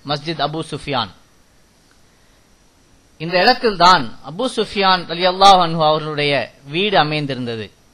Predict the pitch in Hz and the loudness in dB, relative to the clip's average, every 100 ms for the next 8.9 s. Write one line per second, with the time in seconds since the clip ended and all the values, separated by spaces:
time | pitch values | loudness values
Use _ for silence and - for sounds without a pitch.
0 | _ _ _ _ _ _ _ _ _ _ | _ _ _ _ _ _ _ _ _ _
1 | _ _ _ _ - 175 - 254 214 202 | _ _ _ _ -8 -6 2 4 4 2
2 | 214 208 175 147 160 170 - 143 151 240 | 0 0 -2 -4 -2 -4 -6 -8 -4 -4
3 | 233 208 190 196 202 180 170 165 165 160 | -2 0 2 6 6 6 0 -4 -4 -2
4 | 151 143 135 143 151 151 127 123 139 - | -2 -2 -2 -2 -6 -4 -4 -4 -8 -10
5 | _ _ _ _ - - - _ _ _ | _ _ _ _ -20 -20 -20 _ _ _
6 | _ _ _ _ - _ _ _ - 165 | _ _ _ _ -20 _ _ _ -6 0
7 | 240 240 208 190 185 104 - - _ _ | 2 2 0 2 2 0 -8 -20 _ _
8 | _ _ _ _ _ _ - 170 | _ _ _ _ _ _ -12 -8